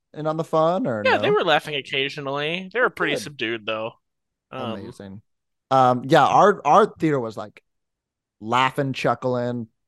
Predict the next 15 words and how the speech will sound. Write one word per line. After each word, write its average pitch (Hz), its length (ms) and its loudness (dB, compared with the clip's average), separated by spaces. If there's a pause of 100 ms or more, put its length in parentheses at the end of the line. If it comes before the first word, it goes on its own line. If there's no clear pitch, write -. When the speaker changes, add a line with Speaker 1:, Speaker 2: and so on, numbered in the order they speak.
(120)
Speaker 1:
lots 127 220 0
of 120 80 -6
giggles. 117 520 -2
It - 80 -6
was 127 120 -4
a 127 40 -8
good 120 180 -4
time. 95 400 -6 (220)
Um, 107 500 -2
especially 139 360 -4
in 123 100 -4
some, 113 360 -6
some 120 200 -10
certain 113 300 -6
scenes. 104 580 -6